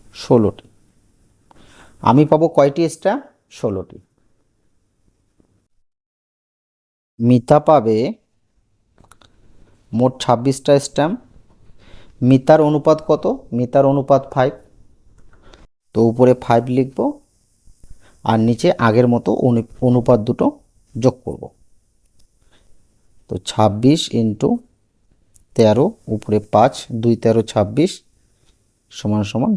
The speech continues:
দশটি। আমি পেলাম ষোলোটি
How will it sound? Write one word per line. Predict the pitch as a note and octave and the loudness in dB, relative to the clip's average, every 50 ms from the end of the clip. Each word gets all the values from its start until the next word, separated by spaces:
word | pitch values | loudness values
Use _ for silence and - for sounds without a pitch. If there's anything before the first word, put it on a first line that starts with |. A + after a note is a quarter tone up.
| C3+ - A2 | -4 0 2
দশটি। | G2+ G#2+ C3+ - - - _ - - F#2+ - _ _ _ _ _ _ _ _ _ _ _ _ _ _ _ _ _ _ _ _ _ _ _ _ _ _ _ _ _ _ _ _ _ _ _ _ _ _ _ - | 2 2 2 0 -2 -16 _ -14 -12 -12 -12 _ _ _ _ _ _ _ _ _ _ _ _ _ _ _ _ _ _ _ _ _ _ _ _ _ _ _ _ _ _ _ _ _ _ _ _ _ _ _ 0
আমি | C#3 C3 C3 D3+ E3 | 2 2 4 2 0
পেলাম | D#3 F3+ E3+ E3 E3 F3 F3+ F3 - _ _ - | 2 2 4 4 4 0 -2 -10 -14 _ _ -20
ষোলোটি | - - - C3+ C3 C3+ D3+ D#3 D#3 F#3+ G#3 | -14 -8 -4 0 2 2 2 2 2 -2 -4